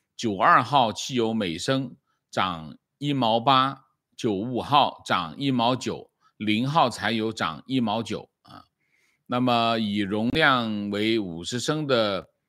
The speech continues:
汽车计算，加满一箱九二号的汽油，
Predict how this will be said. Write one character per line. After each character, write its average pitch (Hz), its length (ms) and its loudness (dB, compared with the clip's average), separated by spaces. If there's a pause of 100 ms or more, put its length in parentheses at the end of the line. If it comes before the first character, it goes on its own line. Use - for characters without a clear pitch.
(340)
汽 151 220 -4
车 135 400 2
计 139 180 -4
算， 127 300 -2 (400)
加 160 260 8
满 95 280 0
一 123 100 0
箱 135 400 -2
九 95 280 -4
二 143 240 2
号 120 260 -2
的 101 120 -6
汽 123 240 -6
油， 85 300 -6